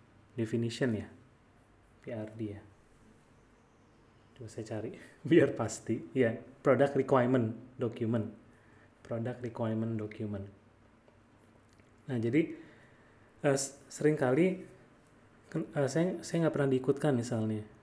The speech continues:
eh, dalam, eh, dalam diskusi atau dalam, eh, keputusan membangun user story. Eh, seringkali itu kita,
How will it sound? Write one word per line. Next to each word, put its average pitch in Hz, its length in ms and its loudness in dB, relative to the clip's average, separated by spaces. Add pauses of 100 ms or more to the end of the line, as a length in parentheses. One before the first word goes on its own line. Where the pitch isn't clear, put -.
(300)
eh, 117 160 -4
dalam, 123 640 0 (800)
eh, 120 320 -4
dalam 120 480 -2 (320)
diskusi 131 480 -2
atau 117 160 0
dalam, 120 480 -2 (560)
eh, 123 160 0
keputusan 135 480 -2
membangun 117 800 0
user 120 320 -2
story. 107 480 -2 (1200)
Eh, 120 240 0 (240)
seringkali 151 560 2
itu 170 160 -2
kita, 156 480 -2